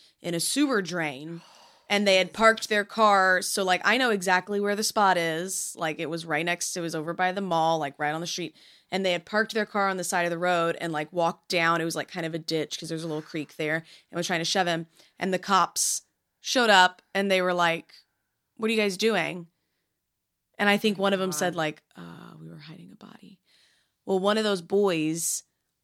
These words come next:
Speaker 1: was the son of a woman in our church. He was part of the youth group, and my mom was loose church friends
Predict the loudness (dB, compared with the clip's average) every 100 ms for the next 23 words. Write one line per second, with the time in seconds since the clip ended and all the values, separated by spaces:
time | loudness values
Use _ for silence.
0 | -10 0 2 2 0 -6 -4 -2 0 2
1 | 2 -2 -6 -6 -4 -4 -2 -2 -2 -4
2 | -6 -10 _ -6 -4 -4 -4 0 0 0
3 | -4 -8 -8 -8 _ _ _ -8 -4 -2
4 | 0 -2 -2 -4 -4 -4 -4 -4 -6 -6
5 | -4 -2 0 2 4 4 2 -2 -6 -2
6 | -2 -2 -4 -2 -2 -2 -4 -2 -2 -4
7 | -8